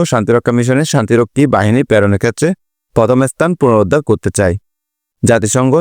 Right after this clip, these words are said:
শান্তিরক্ষা মিশনে বাংলাদেশের অবদানের কথা তুলে ধরে আন্ডার সেক্রেটারি জেনারেল বলেন, পুলিশ সহ বাংলাদেশের বিভিন্ন বাহিনী সদস্যরা জাতিসংঘের শান্তিরক্ষা মিশনে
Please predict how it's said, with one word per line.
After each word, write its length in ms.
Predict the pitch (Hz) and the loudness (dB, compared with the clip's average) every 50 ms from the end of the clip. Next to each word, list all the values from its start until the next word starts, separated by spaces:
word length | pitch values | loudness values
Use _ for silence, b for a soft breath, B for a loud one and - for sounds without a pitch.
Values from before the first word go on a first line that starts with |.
| 175 - - | -2 -2 -2
শান্তিরক্ষা 440 | 139 123 117 127 127 131 - 131 | -2 0 0 0 0 0 0 0
মিশনে 320 | 123 127 127 123 127 127 147 | 0 0 0 0 0 0 0
বাংলাদেশের 500 | 139 117 110 104 101 98 90 92 120 131 - | 0 0 0 0 0 -2 -2 -2 0 0 0
অবদানের 380 | 85 107 98 98 104 101 98 | 2 2 2 2 0 0 0
কথা 200 | - 101 101 123 131 | 0 -2 -2 -2 -2
তুলে 220 | - 117 107 110 | -2 -2 0 0
ধরে 200 | 101 127 135 170 185 - _ _ _ _ - | 2 2 2 0 -2 -4 _ _ _ _ -4
আন্ডার 280 | - 104 101 98 117 | -2 0 0 0 0
সেক্রেটারি 460 | - - 131 - - 117 - 131 143 160 | 0 -2 -4 -4 -4 -2 0 0 0 0
জেনারেল 320 | 127 104 110 104 104 104 101 | 0 0 0 0 0 0 0
বলেন, 280 | 90 107 107 123 160 180 175 _ _ _ _ - | 2 2 2 2 0 -2 -4 _ _ _ _ -2
পুলিশ 220 | - 113 117 127 - - | 0 2 2 0 0 0
সহ 160 | 139 135 131 143 156 | 0 0 2 2 0
বাংলাদেশের 520 | - - 113 104 101 98 - - - 131 117 | 0 0 0 0 0 0 0 0 0 0 0
বিভিন্ন 340 | 101 101 101 107 117 123 139 151 | 0 0 2 2 2 2 2 2
বাহিনী 380 | 127 113 104 101 110 117 135 170 180 - _ _ - | 0 0 0 0 0 0 0 0 -4 -8 _ _ -6
সদস্যরা 480 | - - 117 107 117 - - 127 131 160 | -4 -2 -2 -2 -2 -2 -2 0 0 0
জাতিসংঘের 540 | 151 117 110 92 92 - 120 120 120 127 135 - | 0 0 0 -2 -2 -2 0 0 0 0 0 0
শান্তিরক্ষা 400 | 127 113 107 123 120 120 - 123 | -2 -2 0 0 0 0 0 0
মিশনে 340 | 120 120 117 - 135 143 | 0 0 0 0 0 0